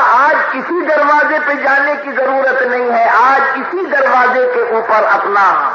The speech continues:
سوال کرنا چاہیے۔ اس نے کھڑے ہو کے وہاں سوال کیا اور خیال یہ تھا کہ آج جو کچھ میری جھولی میں ملے گا وہ اس دروازے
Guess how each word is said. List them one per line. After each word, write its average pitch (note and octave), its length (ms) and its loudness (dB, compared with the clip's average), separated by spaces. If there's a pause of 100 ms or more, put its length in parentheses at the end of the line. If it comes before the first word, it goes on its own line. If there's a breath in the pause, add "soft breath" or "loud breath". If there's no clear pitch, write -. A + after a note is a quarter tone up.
(680)
سوال A#2 380 0
کرنا F2+ 320 -6
چاہیے۔ - 380 -12 (1800)
اس C#3 160 -10
نے C#3 140 -6
کھڑے C#3+ 320 -2
ہو C3 260 0
کے B2+ 100 -2
وہاں A#2+ 380 0
سوال B2 360 0 (100)
کیا B2+ 240 -2
اور A#2 120 0 (140)
خیال D3+ 560 0
یہ D3 60 -2
تھا C3+ 220 0 (100)
کہ B2+ 140 -4
آج D#3 520 0
جو A3+ 60 0 (140)
کچھ E3+ 220 -6
میری C#3+ 300 -4 (120)
جھولی G3 440 -2
میں D3+ 100 -4
ملے C#3+ 420 -4
گا C#3+ 200 2
وہ C#3+ 60 0 (100)
اس - 300 -12
دروازے C#3+ 600 0